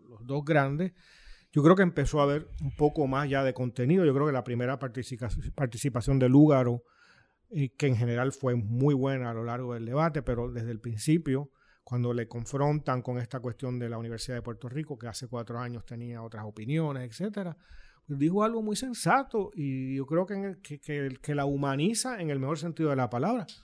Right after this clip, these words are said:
Yo sigo aprendiendo, yo aprendo, yo estoy con otra gente que me ilumina y yo cambio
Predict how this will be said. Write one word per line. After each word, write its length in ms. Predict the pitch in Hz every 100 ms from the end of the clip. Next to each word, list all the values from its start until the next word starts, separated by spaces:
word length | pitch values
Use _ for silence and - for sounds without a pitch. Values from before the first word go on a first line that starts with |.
| _ _
Yo 180 | 131 120
sigo 300 | - 120 110
aprendiendo, 800 | 110 151 240 160 131 254 320 196 - _ _ _ _ -
yo 140 | 117
aprendo, 680 | 139 - 143 269 320 269 139 _ _ _ - _ -
yo 120 | 123
estoy 240 | - 139
con 180 | 170 156
otra 280 | 165 180 151
gente 400 | 170 240 220 175
que 100 | 156
me 100 | 143
ilumina 580 | 131 127 131 208 277 220
y 40 |
yo 160 | 156 180
cambio 640 | 160 151 143 135 123 110